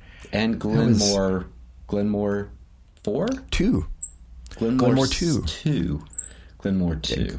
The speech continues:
Speaker 2: Glenmore two, not quite as good as Glenmore four. Glenmore four isn't out. I, I don't know if it's on the horizon, but, uh, when
Speaker 1: Right.
Speaker 2: it comes out, I'm sure it'll be better than Glenmore two. But,
Speaker 1: Yes.
Speaker 2: um,
Speaker 1: But Ark Nova's
Speaker 2: but it
Speaker 1: even
Speaker 2: was,
Speaker 1: better.
Speaker 2: that was fun. You, you beat me at Glenmore two, even though it was your first game, and I played it many times.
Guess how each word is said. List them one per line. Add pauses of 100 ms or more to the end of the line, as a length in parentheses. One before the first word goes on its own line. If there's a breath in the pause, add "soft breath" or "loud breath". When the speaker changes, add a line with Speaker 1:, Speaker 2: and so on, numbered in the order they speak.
Speaker 2:
Glenmore
two,
not
quite
as
good
as
Glenmore
four.
Glenmore
four
isn't
out. (520 loud breath)
I,
I
don't
know
if
it's
on
the
horizon,
but,
uh,
when
Speaker 1:
Right.
Speaker 2:
it
comes
out,
I'm
sure
it'll
be
better
than
Glenmore
two.
But, (400 loud breath)
Speaker 1:
Yes.
Speaker 2:
um,
Speaker 1:
But
Ark
Nova's
Speaker 2:
but
it
Speaker 1:
even
Speaker 2:
was,
Speaker 1:
better.
Speaker 2:
that
was
fun.
You,
you
beat
me
at
Glenmore
two,
even
though
it
was
your
first
game, (280 loud breath)
and
I
played
it
many
times.